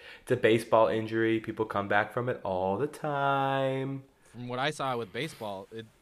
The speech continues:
Speaker 2: wasn't even consistent in baseball, the production after this diagnosis. And,
Speaker 1: Uh,
Speaker 2: and I don't think that this is, like, a curable thing. I think it's like a, this could ail, this is like tendonitis. It could ail him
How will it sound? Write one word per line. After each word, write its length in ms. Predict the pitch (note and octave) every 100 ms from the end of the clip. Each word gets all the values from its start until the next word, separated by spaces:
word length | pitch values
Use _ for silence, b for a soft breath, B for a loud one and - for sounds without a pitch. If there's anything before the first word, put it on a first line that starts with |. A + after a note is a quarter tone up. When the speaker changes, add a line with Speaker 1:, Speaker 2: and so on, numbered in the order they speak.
| A2+
Speaker 2:
wasn't 340 | A#2+ A#2 A#2
even 420 | A2+ G#2 G#2 G2 -
consistent 580 | - A2+ B2 - G#2 G2+ _ - - -
in 140 | G#2
baseball, 580 | F#2+ C#3+ - G2+ F2 F2+ - -
the 220 | F#2+ F2+ E2+
production 380 | - G#2 - G2+
after 440 | F#2+ F#2 G2 F2 - _ _ _ _ _ _ _
this 120 | G#2 G2+
diagnosis. 600 | G#2 G2 F#2+ A#2 G2+ -
And, 160 | B2
Speaker 1:
Uh, 120 | G#2+ B2
Speaker 2:
and 120 | B2+ C3
I 80 |
don't 200 | C3+ C#3+ -
think 180 | D3+
that 140 | D3 A#2+
this 180 | C3+ C#3
is, 140 | A2+
like, 140 | A#2 A2+
a 60 | -
curable 680 | - - B2 E3+ A#2+ F2+ F2
thing. 260 | F#2 G2
I 80 | A#2
think 200 | G2 A2+
it's 160 | G#2 -
like 200 | G2 -
a, 200 | F#2 F2 _ b b b _
this 140 | A2+ -
could 300 | - B2 A2 -
ail, 220 | A2 B2
this 120 | A#2 A2+
is 60 |
like 140 | A#2+ -
tendonitis. 680 | C3 A2 A#2 A2 - - _ _ -
It 100 | G#2
could 140 | A#2+ -
ail 200 | A2+ A#2
him 280 | G#2 F2+